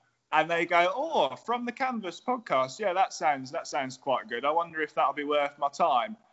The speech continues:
And then after I've sent that initial message, they go and listen to one of our episodes, and then I get nothing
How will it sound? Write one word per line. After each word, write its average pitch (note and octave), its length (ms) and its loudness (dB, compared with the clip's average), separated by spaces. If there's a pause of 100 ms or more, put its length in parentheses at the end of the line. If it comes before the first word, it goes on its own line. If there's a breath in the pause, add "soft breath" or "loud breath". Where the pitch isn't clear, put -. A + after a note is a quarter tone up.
(260)
And D#3+ 160 2
then F3+ 200 2
after A#3+ 440 6
I've G3+ 140 4
sent G3+ 260 0
that C#3+ 140 0
initial E3+ 360 -4
message, C#3+ 540 -2
they D#3 140 4
go E3+ 220 4
and E3 100 0
listen F#3 400 -4
to G3 160 0
one F#3 160 6
of F3+ 80 2
our E3 180 12
episodes, D3 800 -6
and D#3 160 -2
then E3 140 0
I D#3+ 140 6
get D#3+ 180 -2
nothing D3+ 340 -4